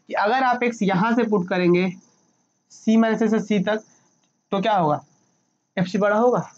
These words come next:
तो क्या student अगर हम ये बोल दें कि F सी minus H पर और एफ़ सी पर कौन बड़ा होगा?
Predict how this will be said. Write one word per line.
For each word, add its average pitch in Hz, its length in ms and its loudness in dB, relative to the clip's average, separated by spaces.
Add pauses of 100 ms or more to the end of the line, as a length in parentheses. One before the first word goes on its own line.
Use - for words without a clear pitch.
(120)
तो 185 80 0
क्या 254 220 0
student 254 260 2
अगर 233 140 0
हम 220 120 2
ये 233 120 2
बोल 220 240 4
दें 196 140 2
कि 214 160 -4
F 269 160 0
सी 254 200 2
minus 262 300 0
H 285 140 -2
पर 294 180 0
और 277 160 0
एफ़ 254 120 0
सी 277 140 0
पर 240 140 0
कौन 247 200 0
बड़ा 180 160 2
होगा? 131 240 -4